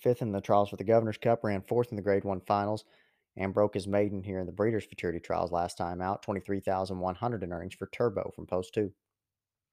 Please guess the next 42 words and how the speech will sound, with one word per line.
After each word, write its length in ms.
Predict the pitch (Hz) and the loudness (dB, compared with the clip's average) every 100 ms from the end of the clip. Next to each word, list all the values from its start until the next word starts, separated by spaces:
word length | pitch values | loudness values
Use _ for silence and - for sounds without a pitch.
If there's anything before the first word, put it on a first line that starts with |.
| _ _ _ _ _ _ _ _ | _ _ _ _ _ _ _ _
My 100 | 104 | -2
second 300 | 107 139 139 | 4 4 4
pick 200 | - 131 | 2 2
is 120 | 117 | 2
the 100 | - | -2
three, 320 | 104 120 120 131 | -2 2 2 2
Chicks 240 | 127 - | -2 0
First 320 | - 110 - | 2 0 2
Flash 340 | 113 117 123 104 | 4 4 4 -2
at 80 | |
five 240 | - 101 98 | 2 2 2
to 60 | |
two, 260 | 95 110 104 | -2 0 2
a 60 | 107 | 4
gelding 340 | 107 107 101 | 4 2 2
by 240 | 98 98 | 2 2
First 240 | 95 107 - | 0 -2 -2
Moon 160 | 120 | -4
Flash 400 | 117 101 92 117 - _ _ _ | 2 2 2 -4 -12 _ _ _
out 80 | - | -4
of 60 | - | 2
First 240 | 101 - | 0 2
Prize 260 | 107 90 90 | 2 2 0
Chicks 260 | - 110 | -2 -2
by 140 | - 107 | 2 2
Spit 260 | - 113 | 2 -2
Curl 220 | - 113 101 | 0 0 2
Jess. 460 | 107 113 - - _ _ _ _ | 4 2 2 -12 _ _ _ _
Five 300 | - 95 104 | 2 4 6
Livestock 480 | 101 107 - 101 - | 6 4 4 0 0
Company 340 | 107 98 113 | -2 -2 -2
and 80 | 104 | -4
Steve 260 | - 107 101 | -2 0 4
Wright, 240 | 101 104 | 4 4
the 140 | 101 98 | 0 0
owners, 260 | 98 113 - | 0 -2 0
Monte 240 | 101 101 | 0 2
Rosa 320 | 95 95 - | 2 2 -2
trains, 320 | - 104 104 107 | -4 -2 -2 0
jockey 320 | 98 95 101 | 0 0 -2
Armando 360 | 92 95 92 | 0 -2 -2
Cervantes. 720 | 90 - 92 101 - - - | -4 -2 -2 -2 -6 -8 -12